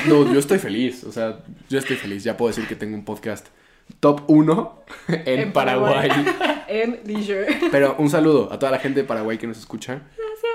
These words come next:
Speaker 1: Los amamos y los queremos y esperamos un día nos inviten a conocer su país.
Speaker 2: <laughs> Qué emoción,
Speaker 1: De
Speaker 2: pero
Speaker 1: hecho,
Speaker 2: bueno.
Speaker 1: alguien en la prepa, de, o sea, yo, era de Paraguay. ¿Te acuerdas de Hiji?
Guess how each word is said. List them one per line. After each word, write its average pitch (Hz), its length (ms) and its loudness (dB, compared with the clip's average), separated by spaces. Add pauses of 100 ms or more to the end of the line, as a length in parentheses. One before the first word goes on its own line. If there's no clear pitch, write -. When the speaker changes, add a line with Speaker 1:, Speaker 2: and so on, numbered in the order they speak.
Speaker 1:
Los 127 240 0
amamos 123 480 -2
y 123 60 -6
los 107 140 -8
queremos 107 460 -8
y 110 80 -6
esperamos 107 460 -12
un 113 100 -4
día 110 140 -4
nos 110 180 -10
inviten 107 360 -8
a - 80 -16
conocer 113 360 -8
su 143 160 -4
país. 135 340 -2 (680)
Speaker 2:
<laughs> - 680 -16
Qué 277 100 -10
emoción, 262 500 -8
Speaker 1:
De 247 60 -12
Speaker 2:
pero 185 100 0
Speaker 1:
hecho, 196 160 -2
Speaker 2:
bueno. - 160 -4
Speaker 1:
alguien 214 220 -2
en 147 60 -4
la 113 100 -12
prepa, 123 260 -6
de, 107 160 -8 (160)
o 107 80 -10
sea, 110 220 -6
yo, 131 140 -4
era 143 160 -2
de 147 40 -4
Paraguay. 104 420 -10 (600)
¿Te - 80 -12
acuerdas 156 200 0
de - 200 -6
Hiji? 127 420 -2